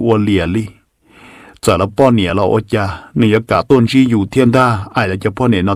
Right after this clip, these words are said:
thích chỉ tao trâu na thia, thích chỉ tao dù thiên đa nó lại thầu nó. Chế cụ thia sau khi đại trâu nửa tiền hút nó bỏ thà tôn trí cụ nửa tiền này chỉ không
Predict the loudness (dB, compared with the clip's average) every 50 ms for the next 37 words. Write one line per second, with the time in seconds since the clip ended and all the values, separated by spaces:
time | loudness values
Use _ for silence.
0 | -2 -4 -4 -4 -4 -6 -4 -2 -2 -2 0 0 0 2 2 2 0 0 0 0
1 | -2 -4 -2 0 2 2 2 2 0 0 -2 -2 -2 0 0 0 -2 -2 -6 -6
2 | -6 -6 -2 0 0 0 0 0 0 0 0 2 2 2 4 4 4 2 2 2
3 | 0 -2 -2 -2 -4 -4 -6 -4 -2 0 2 2 0 0 -2 -4 -10 -16 _ _
4 | _ _ _ -20 -20 -20 -20 -20 -20 -20 -20 -20 -20 -20 -20 -20 -20 -20 _ _
5 | 0 0 0 0 -2 -4 -4 -2 0 0 0 2 2 2 2 2 2 2 2 2
6 | 2 2 2 2 2 2 2 2 2 2 2 4 4 4 4 2 2 0 -2 -2
7 | -2 -2 -2 -2 -4 -4 -2 0 2 0 0 2 2 0 0 0 -2 -4 -2 -2
8 | 0 0 0 -2 -2 -2 0 0 0 -2 -2 -4 -8 -8 -8 -6 -4 -4 -4 -4